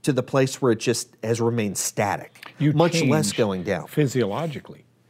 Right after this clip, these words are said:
Speaker 2: the longer you're on, uh, this diet. Would the same thing have
Speaker 1: Yes.
Speaker 2: happened, Kyle, on the paleo diet?
Speaker 1: No.
Speaker 2: Because you're not pushing yourself into
Speaker 1: No.
Speaker 2: a
Speaker 1: You're not putting yourself in an abnormal state.
Speaker 2: Right.
Speaker 1: Uh, it's, it's abnormal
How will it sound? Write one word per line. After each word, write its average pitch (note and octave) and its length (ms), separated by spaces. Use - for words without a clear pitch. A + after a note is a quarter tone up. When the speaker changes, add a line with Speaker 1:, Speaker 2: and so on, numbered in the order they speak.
Speaker 2:
the G#2+ 120
longer A#2 640
you're G2+ 220
on, G#2 460
uh, F#2+ 120
this F#2+ 240
diet. A2 340
Would C3 140
the B2+ 80
same A3+ 300
thing A#3 180
have E3 100
Speaker 1:
Yes. G#2+ 80
Speaker 2:
happened, C#3 400
Kyle, D3 420
on A2+ 380
the A2+ 140
paleo B2 480
diet? C#3 500
Speaker 1:
No. E4 640
Speaker 2:
Because A#3 280
you're A#2+ 120
not A#2 260
pushing - 420
yourself G2 680
into B2 320
Speaker 1:
No. A#2+ 80
Speaker 2:
a G#2+ 160
Speaker 1:
You're B3 200
not D4+ 300
putting C#4+ 320
yourself G#3+ 600
in F3+ 140
an E3+ 160
abnormal E3 680
state. - 600
Speaker 2:
Right. E3+ 260
Speaker 1:
Uh, - 120
it's, - 260
it's G3+ 280
abnormal A#3 880